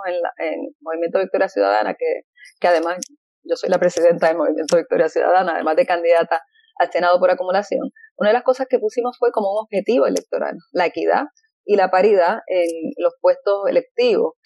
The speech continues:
No logramos el cincuenta cincuenta, pero prácticamente estábamos cuarenta y siete por ciento de nuestras candidaturas, eh, son mujeres y el sesenta y seis por ciento de las candidaturas nacionales, eh, son mujeres. La candidata a la gobernación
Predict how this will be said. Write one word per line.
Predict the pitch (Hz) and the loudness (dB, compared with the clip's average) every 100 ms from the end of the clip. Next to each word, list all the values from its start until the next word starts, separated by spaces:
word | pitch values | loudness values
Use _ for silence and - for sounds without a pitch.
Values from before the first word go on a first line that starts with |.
| _ _ - | _ _ -10
No | 175 180 226 | -4 2 4
logramos | 233 226 226 | 6 4 2
el | 226 | 0
cincuenta | 220 202 214 226 | -2 0 0 0
cincuenta, | 226 233 220 254 | 0 0 0 0
pero | 277 - - - _ _ _ _ | 0 0 -2 -8 _ _ _ _
prácticamente | - 190 196 196 202 262 185 | -4 -2 -2 -2 0 0 0
estábamos | 165 170 196 | 0 0 -2
cuarenta | 208 180 170 - | 0 0 0 -2
y | - | -2
siete | - 196 220 | 0 0 2
por | 220 | 0
ciento | - 220 214 | 0 -2 -2
de | |
nuestras | 196 185 180 | -2 -4 -2
candidaturas, | 160 165 170 160 180 269 - _ _ _ _ | -2 0 0 2 0 0 -4 _ _ _ _
eh, | - 170 160 151 - | 2 4 6 2 -2
son | - 175 180 180 - | 2 2 2 -2 -4
mujeres | 202 220 247 185 185 214 _ _ _ - | -4 0 2 4 2 -2 _ _ _ -2
y | 214 208 214 - | 2 4 2 2
el | 196 | 0
sesenta | 214 196 196 196 | 0 0 -2 0
y | 175 | 0
seis | 175 233 254 | 2 2 4
por | 254 | 2
ciento | 254 247 254 | 2 0 0
de | 226 | -2
las | 190 | -2
candidaturas | 170 180 - 180 | -2 0 0 0
nacionales, | 185 - 180 175 170 - _ _ _ _ | -2 -4 -2 0 0 -2 _ _ _ _
eh, | - - - | -4 -2 -2
son | - 170 175 | -2 -4 -2
mujeres. | 190 247 175 170 | 0 2 2 0
La | - - | -4 -8
candidata | 175 180 180 185 | -4 0 0 2
a | 185 | 2
la | 185 | 4
gobernación | 180 175 170 170 214 | 2 2 -2 -4 -4